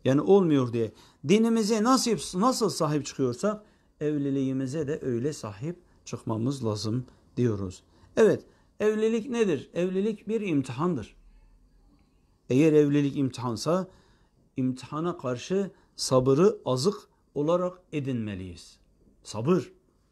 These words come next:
Sonuna kadar evlilik bir imtihandır. Öyle bir imtihandır ki inanın ki insanı böyle canından bezdirecek bir hale gelen bazen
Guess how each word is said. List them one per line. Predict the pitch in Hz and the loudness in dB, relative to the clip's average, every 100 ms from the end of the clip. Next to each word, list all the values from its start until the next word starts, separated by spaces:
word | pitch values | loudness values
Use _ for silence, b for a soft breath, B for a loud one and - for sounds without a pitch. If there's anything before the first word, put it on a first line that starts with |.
| _ _ _ _ _ _ _ _ _ _ _ | _ _ _ _ _ _ _ _ _ _ _
Sonuna | - 139 165 226 240 | -2 2 4 4 2
kadar | 175 190 120 - _ - | 2 2 0 -4 _ -4
evlilik | 180 170 190 208 | -2 -2 -4 -6
bir | 214 | -6
imtihandır. | 214 208 180 226 - - _ _ 151 | -6 -8 -10 -8 -10 -14 _ _ 4
Öyle | 170 214 202 | 8 8 8
bir | 180 | 4
imtihandır | 170 - 165 185 143 120 | 2 0 0 2 2 0
ki | 165 180 180 B B _ | -2 -2 -6 B B _
inanın | 139 175 160 131 | 0 2 2 0
ki | - 185 180 b b b b _ - | -2 -2 -2 b b b b _ -4
insanı | 143 147 - 151 170 185 | -2 -2 -4 -4 -2 -2
böyle | 147 147 180 | -2 0 -2
canından | 151 139 143 139 175 180 143 | -2 -2 0 0 -2 -2 0
bezdirecek | 147 123 127 143 143 160 196 - 175 | 0 -2 -2 0 2 2 0 -2 -6
bir | 170 165 | -6 -6
hale | - 139 160 | -4 0 0
gelen | 131 131 147 151 123 | 0 2 2 2 0
bazen | 123 117 127 180 | -2 -2 0 0